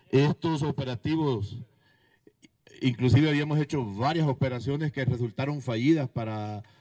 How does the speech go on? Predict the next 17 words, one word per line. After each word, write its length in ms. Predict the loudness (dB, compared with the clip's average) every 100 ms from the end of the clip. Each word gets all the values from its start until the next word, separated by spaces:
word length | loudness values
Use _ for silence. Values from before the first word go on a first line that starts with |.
| 0
para 220 | 2 2
su 160 | 0 -2
captura. 540 | -4 2 4 4 0 -6 _ -20 _
De 180 | 2 4
una 320 | 4 2 2
u 160 | 4 4
otra 200 | 2 2
forma, 600 | 2 2 0 -4 -4 -8 _ _ _ _ 0
él 640 | 4 4 4 4 2 0 -2
manejaba 960 | -2 0 0 0 0 2 0 -2 -6 -10
información 800 | -6 -2 -2 -2 -4 -2 0 0
por 160 | -2 -2
algunos 380 | -2 -4 -4 -6
contactos 500 | -8 -6 -6 0 0
importantes 560 | 0 -4 -4 -4 -4
que 120 | -6 -4
tiene. 340 | -2 -2